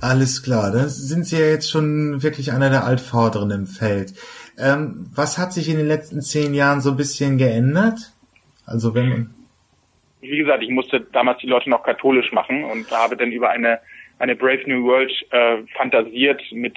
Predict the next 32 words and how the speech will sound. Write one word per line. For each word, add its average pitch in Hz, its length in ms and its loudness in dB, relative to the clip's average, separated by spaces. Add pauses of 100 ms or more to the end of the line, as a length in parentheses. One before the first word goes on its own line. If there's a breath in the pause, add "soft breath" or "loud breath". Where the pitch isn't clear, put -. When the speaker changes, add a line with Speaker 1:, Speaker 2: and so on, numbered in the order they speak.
(120)
Speaker 2:
äh, 123 320 2
Elektromobilität 123 920 0
und 113 120 -6
irgendwann 120 540 0 (380 loud breath)
wird's 139 180 0
auch 117 120 2
Fahrzeuge 131 520 0
geben. 113 320 0 (220)
Und 113 100 -8
ich 110 60 -6
glaube, 117 180 -2
wir 110 80 0
sind 120 160 -10
heute 123 240 0
im 113 140 -4
Jahr, 117 280 2 (500 loud breath)
ähm, 117 340 0 (200)
zweitausendneunzehn, 127 1200 0
äh, 127 200 2
stehen 127 280 -2
kurz 135 280 0 (160)
vor 127 160 2
dem 120 340 0 (180)
Massenmarkt, 127 720 0
die 117 80 0
ersten 113 320 0
massenproduzierten, 123 1080 -4 (320 loud breath)
wirklich - 340 0
vollkompetitiven 127 1000 -2
Fahrzeuge 123 720 2
mit 120 300 -4
einer, 120 340 2